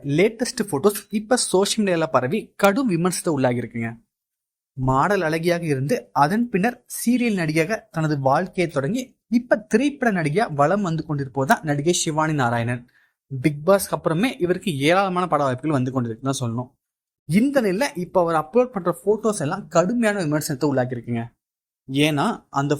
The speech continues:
போட்டோஸ்ல எல்லாம் அவரது முகம் ரொம்ப வீங்கிய மாதிரியும், உதடுகள் ரொம்ப பெருசாகவும், புருவங்கள் ரொம்ப, ரொம்ப அடர்த்தியாகவும், டோட்டலா ஆளே மாறி இருக்காருங்க.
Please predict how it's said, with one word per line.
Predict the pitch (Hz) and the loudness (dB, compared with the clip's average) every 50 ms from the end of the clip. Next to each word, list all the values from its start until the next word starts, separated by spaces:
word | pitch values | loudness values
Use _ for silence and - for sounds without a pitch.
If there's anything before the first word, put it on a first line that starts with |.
| - | 0
போட்டோஸ்ல | - 196 226 220 - 233 226 226 - 160 | 2 2 2 2 2 -2 -2 -2 -2 -2
எல்லாம் | 139 151 208 240 - - - _ _ _ _ | 0 2 2 0 0 -2 -8 _ _ _ _
அவரது | - 143 139 139 147 143 147 143 | 0 0 2 2 2 0 0 0
முகம் | 143 147 151 170 220 220 | 0 0 0 0 -2 -2
ரொம்ப | 185 156 147 147 180 180 143 131 | -2 -2 0 0 0 0 0 -2
வீங்கிய | 147 175 196 214 196 202 180 | -2 -2 -2 0 0 0 0
மாதிரியும், | 156 143 131 123 123 170 247 247 - - _ _ - | 0 0 0 0 0 -2 -4 -6 -6 -10 _ _ -6
உதடுகள் | 151 156 175 175 233 240 240 214 214 202 | -2 0 2 2 2 2 0 -2 -4 -4
ரொம்ப | 160 160 156 160 190 190 | -4 -4 -2 -2 -2 -2
பெருசாகவும், | - 147 147 165 170 - - 185 143 139 196 262 233 - _ _ _ _ _ - | 0 0 0 0 -2 -4 -4 -4 -4 -4 -4 -8 -8 -10 _ _ _ _ _ -2
புருவங்கள் | - 240 247 277 240 247 214 214 233 | 0 0 2 2 0 0 0 -2 -2
ரொம்ப, | 214 175 165 165 165 | -2 -2 -2 0 0
ரொம்ப | 185 196 208 - | 0 -2 -2 0
அடர்த்தியாகவும், | - 135 135 143 190 185 - - 180 151 160 220 240 - - _ _ - 240 | 0 0 2 2 0 -2 -2 -6 -4 -4 -2 -2 -4 -4 -6 _ _ 0 2
டோட்டலா | 254 285 285 - 208 208 254 - | 2 2 0 0 0 0 0 0
ஆளே | - 147 147 156 185 220 226 220 233 226 | 0 0 0 2 2 0 0 0 0 0
மாறி | 180 160 143 143 147 | 0 0 0 0 0
இருக்காருங்க. | 131 120 - 127 123 120 117 117 | 0 0 0 0 0 0 -2 -6